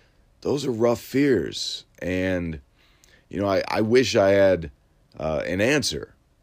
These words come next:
for them. I don't, you know, 'cause if I did, I'd probably be a fucking millionaire or some shit right now. You know, I'd write a, write a best-selling book, get on that, on that self-help train, you know. Um,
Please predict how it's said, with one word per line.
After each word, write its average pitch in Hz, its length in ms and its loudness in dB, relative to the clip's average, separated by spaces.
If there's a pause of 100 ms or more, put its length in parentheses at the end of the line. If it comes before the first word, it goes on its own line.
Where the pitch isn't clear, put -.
(120)
for 90 180 -2
them. 64 260 -6
I 78 100 -8
don't, 107 460 4 (840)
you 78 160 -6
know, 69 340 -10 (120)
'cause 80 140 -6
if 87 120 -4
I 82 80 2
did, 104 420 6
I'd 80 260 -2
probably 78 300 -2
be 73 200 -4
a 71 60 -8
fucking 76 320 -6
millionaire 82 580 0 (320)
or 78 120 -10
some 76 220 -6
shit 73 240 -2
right 73 200 -4
now. 69 180 -8
You 78 140 -4
know, 80 100 -2
I'd 71 140 -6
write 73 200 0
a, 69 220 -8
write 76 240 -4
a 67 40 -10
best-selling 71 600 -4
book, 92 360 2 (540)
get 76 160 -4
on 71 180 -6
that, 71 180 -6 (180)
on 69 200 -10
that 69 160 -12
self-help 85 640 0
train, 73 400 -4
you 73 100 -10
know. - 1000 -12
Um, 76 520 0